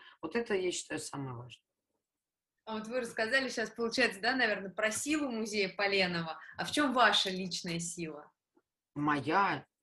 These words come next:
Speaker 2: Да.
Speaker 1: Да ни в чем. Я сл-, я не с-, такой сильный человек. Не знаю, ни в чем. Ну, э, наверное, наверное, моя... Мой стержень, я бы сказала. Сил-то у меня ни-, никаких нет, уже не осталось. А, вот.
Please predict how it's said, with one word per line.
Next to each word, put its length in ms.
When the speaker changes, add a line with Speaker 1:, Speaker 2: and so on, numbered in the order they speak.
Speaker 2:
Да. 240
Speaker 1:
Да 60
ни 100
в 80
чем. 240
Я 80
сл-, 320
я 140
не 220
с-, 100
такой 300
сильный 340
человек. 460
Не 200
знаю, 460
ни 140
в 80
чем. 320
Ну, 520
э, 300
наверное, 840
наверное, 480
моя... 540
Мой 180
стержень, 640
я 100
бы 100
сказала. 720
Сил-то 520
у 40
меня 200
ни-, 140
никаких 540
нет, 200
уже 140
не 100
осталось. 460
А, 260
вот. 360